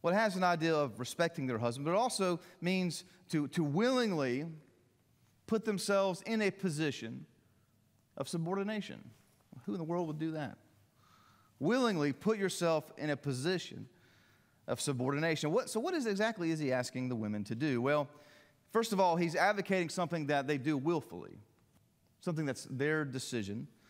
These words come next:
something the wife chooses to do. It's not an issue of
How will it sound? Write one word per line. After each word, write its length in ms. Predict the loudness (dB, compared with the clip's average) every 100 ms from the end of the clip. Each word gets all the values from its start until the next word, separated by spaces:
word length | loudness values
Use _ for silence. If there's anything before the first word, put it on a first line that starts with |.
| -20
something 320 | -4 -2 0 0
the 80 |
wife 320 | 2 2 2 -2
chooses 1000 | -4 0 2 2 -2 -6 -6 -10 -14 -16 _ _ _ _ _ _
to 120 | -6
do. 300 | -4 -4 -6 -8 -20 _ _
It's 140 | -12 0
not 160 | 0
an 40 | 2
issue 320 | 0 2 2
of 200 | 2 -2